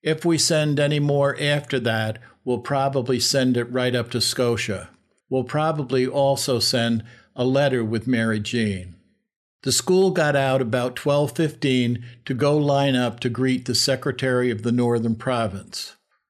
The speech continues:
We and all the primary schools marched down to the community center in town. The secretary gave a short speech to the students, and then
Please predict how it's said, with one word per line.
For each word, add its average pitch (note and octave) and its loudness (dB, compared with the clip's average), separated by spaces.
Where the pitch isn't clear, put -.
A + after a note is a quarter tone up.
We D#3+ 4
and C#3 0
all D#3 2
the D3 0
primary B2 2
schools A2+ -2
marched B2+ 0
down B2+ 2
to B2+ -8
the A#2+ -2
community C3+ -2
center A#2 0
in A2 0
town. A#2 -4
The C3+ 0
secretary D3+ 0
gave B2+ 0
a A#2 -2
short C#3+ 0
speech - -2
to B2+ -4
the A#2 -2
students, A#2+ 0
and B2+ 2
then B2+ 2